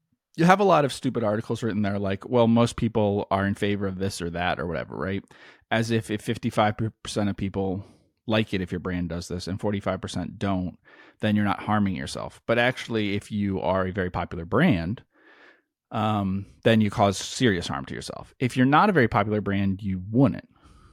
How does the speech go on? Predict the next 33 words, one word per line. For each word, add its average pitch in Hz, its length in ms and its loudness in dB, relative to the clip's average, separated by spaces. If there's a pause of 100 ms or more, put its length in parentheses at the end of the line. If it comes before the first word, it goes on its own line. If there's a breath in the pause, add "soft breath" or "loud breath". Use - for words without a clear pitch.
(400 soft breath)
Uh, 87 460 0
you, 107 180 0
you 123 140 4
could 127 140 4
actually 117 300 2
benefit 110 420 2
by 80 120 -2
taking 92 360 -6
these 87 180 -8
kinds 90 340 -4
of, 87 280 -8
um, 82 520 -6 (300)
doing 110 160 4
these 95 140 0
kinds 95 200 0
of 92 160 -6
marketing 98 400 -2
things 92 280 -6
and 92 80 -4
stuff 92 240 -4
and 92 100 -4
this 92 80 -8
kinds 90 220 -6
of - 60 -16
controversy 92 600 -4
and 92 60 -6
stuff 92 180 -4
if 87 100 -12
you're 95 120 -4
a - 20 -6
very 85 180 -4
small 92 280 -2
brand. - 320 -14